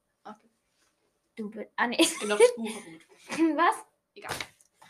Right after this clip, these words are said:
Speaker 2: Ja, es gibt noch das Buch, aber das Buch ist keine Geschichte, das Buch ist ein Schulbuch.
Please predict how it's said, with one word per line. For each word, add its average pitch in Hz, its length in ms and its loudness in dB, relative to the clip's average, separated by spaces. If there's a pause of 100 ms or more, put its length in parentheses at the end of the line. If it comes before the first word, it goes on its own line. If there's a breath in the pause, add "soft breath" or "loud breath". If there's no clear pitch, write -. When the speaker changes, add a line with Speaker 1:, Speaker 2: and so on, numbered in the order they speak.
(140)
Speaker 2:
Ja, 277 240 8
es - 140 0
gibt - 220 -4
noch 285 140 -2
das - 140 -6
Buch, 285 280 -6
aber 240 180 0
das 262 140 -2
Buch 285 140 -8
ist - 120 -6
keine 277 180 -2
Geschichte, 269 300 -8
das 247 180 -4
Buch 269 160 -6
ist 254 100 -2
ein 214 120 -4
Schulbuch. 214 440 -8